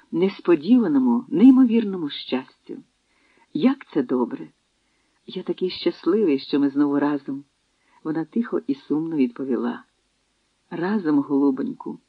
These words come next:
разом. Тепер аж до кінця, до останнього подиху. Вона раптом припала йому до грудей і тихо заплакала. Він сторопів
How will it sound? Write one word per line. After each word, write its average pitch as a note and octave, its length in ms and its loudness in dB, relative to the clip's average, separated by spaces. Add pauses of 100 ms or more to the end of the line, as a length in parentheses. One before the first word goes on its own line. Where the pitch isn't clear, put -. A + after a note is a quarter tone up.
(160)
разом. D#3+ 540 -10 (560)
Тепер A#3 380 2 (180)
аж A#3 220 0
до - 100 -8
кінця, C#3+ 600 -4 (300)
до C4 320 2
останнього D#3 880 -4
подиху. A#2+ 580 -8 (920)
Вона E3 260 -2
раптом F3 480 -4 (520)
припала E3+ 420 0
йому D#3 200 0
до D3+ 100 2
грудей D#3 460 0
і D#3+ 80 -8
тихо E3 280 -8
заплакала. B2 680 -6 (840)
Він C4 220 8
сторопів G3+ 640 0